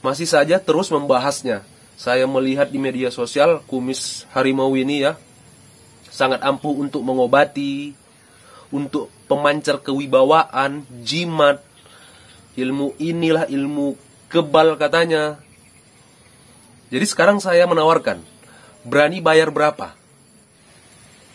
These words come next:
Ini dia, berani bayar berapa? Kumis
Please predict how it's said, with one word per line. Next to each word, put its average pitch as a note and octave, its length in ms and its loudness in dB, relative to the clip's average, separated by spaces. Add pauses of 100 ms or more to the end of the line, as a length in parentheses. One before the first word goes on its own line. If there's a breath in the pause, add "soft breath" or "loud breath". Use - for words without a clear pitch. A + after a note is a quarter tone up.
(800)
Ini C3 240 0
dia, G2+ 160 -4 (240)
berani C3+ 320 0
bayar C#3 240 4
berapa? C3+ 400 0 (480)
Kumis G#3 640 0